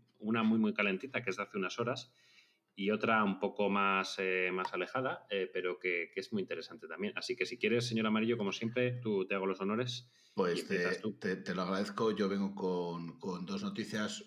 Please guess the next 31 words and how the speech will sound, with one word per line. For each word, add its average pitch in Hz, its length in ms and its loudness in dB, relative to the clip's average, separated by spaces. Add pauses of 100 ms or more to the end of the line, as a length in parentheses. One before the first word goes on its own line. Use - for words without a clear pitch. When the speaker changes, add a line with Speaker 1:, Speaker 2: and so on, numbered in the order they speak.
(120)
Speaker 2:
Una, 104 480 0 (880)
eh, 110 300 4
que 120 100 2
es 113 100 0
con 113 140 2
la 104 100 6
que 107 80 0
voy 104 100 4
a 101 40 6
hablar 101 260 8
porque, 98 540 2
bueno, 95 440 2
me 95 160 2
ha 98 40 2
gustado, 101 800 2
me 104 100 2
ha 117 40 6
gustado 120 520 4
sobremanera 101 800 4
la, 90 200 0
la 85 140 -2
noticia. 120 440 -2
En 107 80 0
este 104 180 -4
caso 101 240 -4
viene 101 160 2
de 104 100 2
Castelló, 98 560 -2
de 123 120 0
un 90 120 -6
pueblecito, 90 720 -8